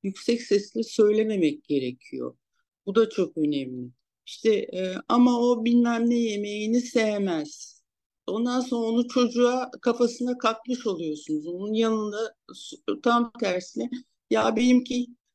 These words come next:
yemek ayırmaz pek." demek, e, onu daha iyi teşvik etmek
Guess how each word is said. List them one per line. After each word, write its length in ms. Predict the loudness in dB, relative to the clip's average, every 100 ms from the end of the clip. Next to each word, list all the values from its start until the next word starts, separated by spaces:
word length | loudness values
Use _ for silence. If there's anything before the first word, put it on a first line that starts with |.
| _
yemek 380 | 4 4 4 4
ayırmaz 640 | 4 2 2 0 -2 -8
pek." 320 | -6 -6 -4
demek, 480 | -4 -2 -4 -6 -16 _ _ _ _ _
e, 80 | 4
onu 560 | 6 6 4 4 2 -2 -14 _ _ _ _ -12
daha 560 | -10 0 2 4 4
iyi 240 | 2 -2 0
teşvik 460 | 2 2 -6 -4
etmek 400 | -4 -4 -10 -10